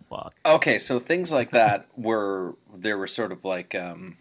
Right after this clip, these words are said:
Speaker 2: whatever, I don't know, Karens or something like that along the path of life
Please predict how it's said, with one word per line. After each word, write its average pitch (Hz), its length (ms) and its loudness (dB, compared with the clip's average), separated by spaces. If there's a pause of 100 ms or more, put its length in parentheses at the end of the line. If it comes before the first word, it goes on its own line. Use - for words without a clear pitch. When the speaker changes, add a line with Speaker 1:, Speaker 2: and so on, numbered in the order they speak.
(380)
Speaker 2:
whatever, 117 380 -6
I 135 60 -4
don't 87 140 -10
know, 90 100 -12
Karens 107 560 -4
or 110 60 -6
something 110 340 -4
like 104 200 -6
that 104 140 -6
along 95 260 -8
the 92 80 -10
path 101 320 -8
of 87 100 -20
life 95 320 -6